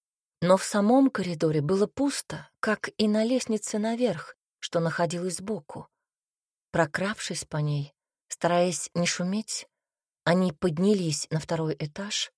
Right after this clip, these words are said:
оказавшись на площадке, состоявшем у стены бильярдным столом и тремя дверями.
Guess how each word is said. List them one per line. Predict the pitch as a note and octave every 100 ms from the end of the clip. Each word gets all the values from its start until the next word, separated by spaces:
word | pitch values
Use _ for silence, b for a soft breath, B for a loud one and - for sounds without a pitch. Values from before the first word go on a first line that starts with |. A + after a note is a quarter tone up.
| _ _ _ _ _
оказавшись | D#3+ D3+ F#3 A3+ A#3 - G#3+ -
на | F#3 F3+
площадке, | F#3 F3+ - - A#3 - - F#3+ -
состоявшем | - F3+ - F3 G#3 G#3+ - F#3 -
у |
стены | E3+ - F#3 G3+
бильярдным | D#3+ E3+ E3+ G3 F3+ F3
столом | D3+ - E3+ A3+ A3+ - _ _ _ -
и | G3
тремя | F#3+ F#3+ G3+ F#3
дверями. | F#3+ A#3 G3+ D3 A#2+